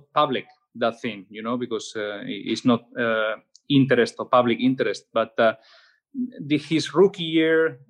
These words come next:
uh, true, the Bridgestone tire change in that year, true. Uh, luck factor is a, is an important thing. I think Luis had, uh, uh, the pit lane entry in Shanghai, uh, in the penultimate race.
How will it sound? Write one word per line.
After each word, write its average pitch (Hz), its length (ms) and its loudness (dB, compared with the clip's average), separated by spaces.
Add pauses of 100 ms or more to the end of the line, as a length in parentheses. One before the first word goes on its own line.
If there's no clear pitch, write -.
uh, 127 420 -4
true, 160 460 -6 (420)
the 127 80 -4
Bridgestone 147 580 -4
tire 135 420 2 (260)
change 135 380 0
in 123 100 -4
that 123 220 -2
year, 123 180 -2
true. 139 420 -6 (460)
Uh, 120 320 2 (220)
luck 143 340 2 (220)
factor 143 400 0 (440)
is - 380 -6
a, 123 200 2
is 123 140 -6
an 120 100 2
important 120 460 -2
thing. 127 240 0
I 117 80 -2
think 113 260 -2
Luis 120 220 2
had, 113 260 0
uh, 113 200 2 (680)
uh, 117 300 0
the 117 120 0
pit 127 240 2
lane 120 220 6
entry 120 420 2
in 117 120 -4
Shanghai, 117 580 0 (400)
uh, 120 40 -6
in 110 160 -4
the 117 80 0
penultimate 117 500 0
race. 120 460 0